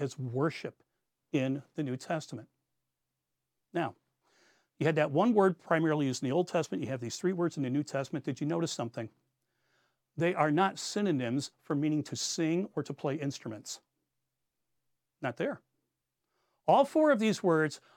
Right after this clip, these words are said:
are referring to being in a state of humility, a state of res-, showing respect, a state of, of homage, or a state of action in serving God. That's what worship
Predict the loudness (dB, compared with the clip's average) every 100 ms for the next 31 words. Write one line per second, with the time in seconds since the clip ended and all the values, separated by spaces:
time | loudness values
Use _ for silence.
0 | 2 4 4 2 2 2 0 2 2 2
1 | -2 -6 -4 0 0 0 -4 -4 -4 -2
2 | -4 -2 -6 -6 -20 -10 -8 0 0 0
3 | -4 -6 -8 -10 -6 -2 -2 -2 -6 -6
4 | -2 -2 -2 -12 -10 -2 -2 -2 -6 -6
5 | -14 -6 -6 -2 0 2 2 -2 -8 -20
6 | -20 _ _ 0 0 0 -4 -2 0 0
7 | -2 -2 -2 -4 -8 -8 -10 _ _ -10
8 | -8 -2 -2 0 0 0 -2 _ _ -2
9 | -2 -2 -16 -6 -2 -2 _ _ -4 -4
10 | -4 -10